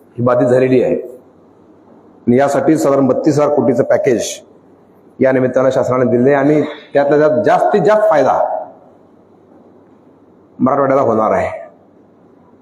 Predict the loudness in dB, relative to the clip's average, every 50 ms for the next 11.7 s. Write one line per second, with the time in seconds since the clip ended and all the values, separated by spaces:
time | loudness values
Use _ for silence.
0 | _ _ _ _ _ -4 -2 -2 0 0 0 2 2 2 2 2 2 2 2 2
1 | 2 2 2 0 0 -2 0 0 0 2 0 -2 -4 -6 -12 -16 -20 -20 -20 _
2 | _ _ _ _ _ _ -4 -2 0 0 0 0 0 0 0 0 0 0 0 0
3 | -2 -2 -4 -6 -8 -10 -14 -16 -20 -20 _ _ _ _ _ _ _ _ _ _
4 | _ _ _ _ _ _ _ _ _ -4 -2 -2 0 0 2 2 2 2 2 2
5 | 2 0 0 0 -2 -2 -2 -4 -10 -14 -18 -20 -20 _ _ -20 -20 _ _ _
6 | _ _ -20 -20 -20 -20 -20 _ _ _ _ _ _ -20 -20 -20 -20 -20 -20 _
7 | _ -20 -20 _ _ _ _ -4 -2 0 0 0 0 0 0 0 0 0 0 0
8 | 0 2 2 2 2 2 2 2 2 0 0 -2 -2 -6 -8 -10 -14 -18 -20 -20
9 | -20 -20 _ _ _ _ -20 _ _ _ _ _ _ _ _ _ -20 -20 _ _
10 | _ _ _ _ _ -20 -20 -8 -4 0 0 2 2 2 0 0 0 0 0 0
11 | 0 0 0 0 2 2 0 0 0 0 0 0 -2